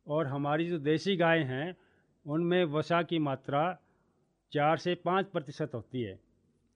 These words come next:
लेकिन अगर आप थोड़ा भी सोचें कि एक दिन में हमें कितनी वसा मिलेगी,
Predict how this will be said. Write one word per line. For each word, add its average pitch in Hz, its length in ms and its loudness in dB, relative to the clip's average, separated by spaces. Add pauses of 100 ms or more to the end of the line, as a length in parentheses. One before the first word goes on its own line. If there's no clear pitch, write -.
(340)
लेकिन 156 520 0 (360)
अगर 139 320 0
आप 165 460 0 (180)
थोड़ा 147 380 2
भी 151 240 -2 (580)
सोचें 147 520 -4 (440)
कि 185 100 -6 (140)
एक 190 320 8
दिन 175 280 4
में 180 240 4
हमें 156 320 2
कितनी 175 420 0
वसा 165 260 0
मिलेगी, 151 440 0